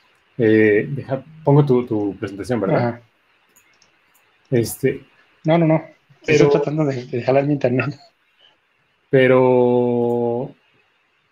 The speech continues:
Speaker 1: como que me fui alejando un poquito de esa parte, pero siempre la he tenido como muy presente, ¿no? Entonces,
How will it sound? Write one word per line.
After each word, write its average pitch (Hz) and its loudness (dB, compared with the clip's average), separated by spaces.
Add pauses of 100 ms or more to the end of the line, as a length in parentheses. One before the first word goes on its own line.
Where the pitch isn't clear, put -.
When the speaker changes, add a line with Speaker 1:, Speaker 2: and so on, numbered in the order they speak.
Speaker 1:
como 143 2
que 147 2
me 147 4
fui 185 2
alejando 180 0
un 165 -4
poquito 156 -6
de 160 -4
esa 151 -8
parte, 151 -4
pero 143 -4
siempre 147 -6
la 147 0
he 143 -4
tenido 143 0
como 120 -4
muy 120 -4
presente, 120 -8
¿no? 113 -8
Entonces, 120 -8